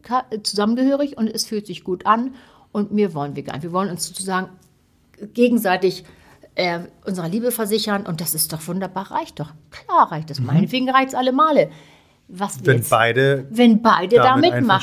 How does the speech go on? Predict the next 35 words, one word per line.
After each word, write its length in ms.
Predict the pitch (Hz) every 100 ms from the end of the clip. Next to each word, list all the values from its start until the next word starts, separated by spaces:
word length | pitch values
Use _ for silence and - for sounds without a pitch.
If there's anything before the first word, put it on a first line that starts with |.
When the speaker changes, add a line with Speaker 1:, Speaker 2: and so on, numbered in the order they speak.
| -
Speaker 2:
einverstanden 240 | 143 147 147
sind? 100 | 180
Speaker 1:
Aber 140 | 220
das 160 | 226 220
meiste 420 | 196 240 247 -
ist 220 | 269 277
die, 140 | 208 202
die 200 | 208 185
Langeweile 960 | 190 196 202 165 165 214 262 320 381 -
und 120 | 196
diese 220 | 185 -
Abnutzung, 720 | - - 254 262 - 262 214
dann 240 | 196 247 262
kommt 280 | 226 214
ja 80 | 208
irgendwie 200 | 202 185
Lustlosigkeit, 680 | 185 202 - 226 220 214 202
weil's 180 | 175 -
immer 120 | 175
das 140 | 156
Gleiche 320 | 143 151 185 -
ist, 140 | - - _ -
ist 220 | 202 240
das 160 | 214
Thema 360 | 254 240 311 359
F, 240 | - - -
nämlich 480 | 180 170 131 - - _ _ _ _ _
Erektion, 560 | 196 202 208 254 262 294 - _ _ _ _ _ _ _ _ _ _ -
Orgasmus, 560 | 233 185 185 208 196 123 98
Speaker 2:
Mhm. 220 | 110 110 _ _ _ -
Speaker 1:
äh, 200 | 196 147
Penetration, 520 | 220 214 208 190 190
Orgasmus. 540 | 151 - - - - _ _ - _ _ _ _ _ _ _ _
Weil 280 | 233 269 311
es 220 | 269